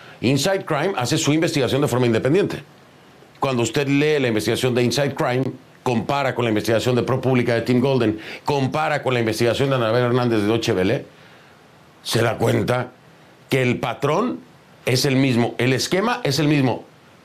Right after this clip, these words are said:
tal vez con diferentes elementos obtenidos durante la investigación, pero el esquema es exactamente el mismo. Y los presuntos grupos de narcotráfico,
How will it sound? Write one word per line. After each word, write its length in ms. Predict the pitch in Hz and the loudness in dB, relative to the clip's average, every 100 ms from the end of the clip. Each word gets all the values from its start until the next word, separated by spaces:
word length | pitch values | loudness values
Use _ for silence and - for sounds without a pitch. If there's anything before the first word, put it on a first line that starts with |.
| - | -8
tal 200 | 160 147 | -4 -2
vez 220 | 170 180 | 0 0
con 140 | 180 160 | 0 0
diferentes 340 | 143 170 - | 2 0 0
elementos 560 | 156 139 160 156 139 135 | 0 0 0 0 -2 -2
obtenidos 460 | 127 135 147 160 | -2 0 2 2
durante 200 | 135 110 | 0 0
la 60 | 123 | 0
investigación, 540 | 113 110 117 151 135 - - - - - - - | 0 0 0 0 -2 -6 -20 -20 -20 -20 -10 -4
pero 240 | 143 143 | 0 0
el 100 | 139 | 0
esquema 460 | 135 - 170 165 156 | -2 0 0 0 0
es 280 | - - - - | -2 -6 -12 -6
exactamente 880 | 139 131 - 170 - 151 139 135 - | -4 -2 -2 -4 -2 0 2 2 2
el 80 | 110 | 2
mismo. 400 | 107 85 92 95 | 2 0 -4 -2
Y 160 | 143 139 | 0 2
los 240 | 139 123 | 2 0
presuntos 600 | - 135 156 226 233 170 | -2 -2 0 0 0 2
grupos 400 | 131 160 143 127 | 2 0 0 0
de 80 | 113 | 2
narcotráfico, 880 | 113 107 113 110 113 120 92 - | 2 0 -2 -2 -2 -2 -4 -6